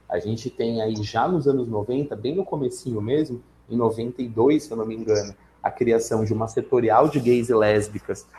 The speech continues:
na então Convergência Socialista, que depois se torna P S T U, E a gente tem, é, também a criação de uma setorial de gays e lésbicas no P T, acho que em noventa e quatro, se eu não me engano. Ou seja, eram militantes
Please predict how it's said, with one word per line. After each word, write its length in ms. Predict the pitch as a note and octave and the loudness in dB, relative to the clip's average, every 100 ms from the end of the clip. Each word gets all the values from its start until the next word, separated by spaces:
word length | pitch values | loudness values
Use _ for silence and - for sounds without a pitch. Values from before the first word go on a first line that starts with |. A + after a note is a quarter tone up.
| - | -20
na 160 | - G#2 | -8 -6
então 380 | A2 G#2+ A2+ G#2+ | -6 -2 -2 -2
Convergência 580 | - G#2 G#2 G2 G2+ G2+ | -6 -4 -4 -6 -12 -14
Socialista, 720 | - - G#2 A2 D3+ E3 - | -12 -4 -4 -4 -6 -8 -10
que 140 | - | -14
depois 320 | G#2 G2 G2+ G2+ | -14 -12 -10 -12
se 160 | - | -6
torna 240 | G2 G2 G2 | -4 -4 -4
P 140 | G2+ | -6
S 200 | G2 - | -6 -6
T 120 | G#2+ | -2
U, 240 | G#2+ C#3+ E3 - _ _ | 0 0 -4 -12 _ _
E 100 | A2+ | 2
a 60 | A#2+ | 2
gente 260 | C3 B2+ D3 | 0 -4 -6
tem, 400 | - A#2+ C#3 - _ | -4 -2 -4 -8 _
é, 180 | - A2+ | -4 -2
também 520 | A#2 C#3 A2+ A2+ A#2 A#2+ | 0 0 2 0 -2 -4
a 80 | A#2+ | -4
criação 480 | B2 A#2+ - A2+ | 0 0 0 0
de 100 | A#2 | 2
uma 140 | A#2+ A#2 | 0 0
setorial 380 | B2 B2 A2+ A2+ | -4 -2 -2 0
de 120 | A#2+ | -2
gays 240 | A2+ A2+ | -2 -2
e 40 | B2 | -2
lésbicas 460 | A2+ A2+ B2 B2 | -2 -2 -2 -2
no 80 | B2 | 0
P 160 | C3+ D#3 | -2 -2
T, 300 | - G2 F2+ - | 0 -2 -2 -14
acho 140 | - | -14
que 60 | G#2 | -10
em 40 | |
noventa 280 | G2+ A2 C3 | -8 -8 -10
e 40 | |
quatro, 420 | - G#2 F#2 - | 0 2 2 -2
se 100 | - | -14
eu 40 | G#2 | -10
não 80 | G#2 | -10
me 80 | |
engano. 300 | G#2 G#2 F#2 - _ _ | -6 -4 -4 -6 _ _
Ou 140 | - B2+ | 2 2
seja, 280 | - G#2 A2 | 4 2 2
eram 140 | C#3+ | 2
militantes 760 | D#3 C#3+ C3 B2 C3+ E3+ - | 2 0 0 0 0 -2 -10